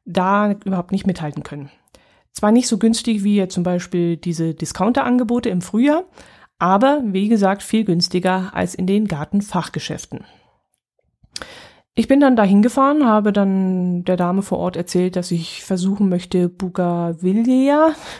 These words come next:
ich will immer Bougainville sagen, aber da muss man wohl das E A hinten raus mitsprechen, habe ich mich jetzt, ähm, mir jetzt erklären lassen. Also ich versuchte, möchte, hab der Dame dann erzählt, dass ich versuchen möchte, Bougainvillea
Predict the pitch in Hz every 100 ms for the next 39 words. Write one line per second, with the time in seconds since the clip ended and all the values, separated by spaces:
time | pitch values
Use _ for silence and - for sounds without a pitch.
0 | - 220 - 202 196 196 202 233 202 180
1 | 196 185 214 262 202 175 190 208 185 185
2 | 185 185 180 202 202 202 190 185 185 -
3 | 175 - 170 196 190 165 151 151 156 -
4 | 180 - - - - 170 226 285 - -
5 | - - - - - - 214 196 196 190
6 | 190 185 - 185 185 185 185 - _ _
7 | _ _ - _ _ - - 208 196 202
8 | 196 202 208 220 233 302 349 - 202 190
9 | 196 - 208 233 240 208 214 208 190 220
10 | 220 214 - - 208 - 202 180 190 208
11 | 202 196 185 202 202 202 185 180 180 190
12 | 208 196 190 185 175 180 175 156 180 175
13 | 196 247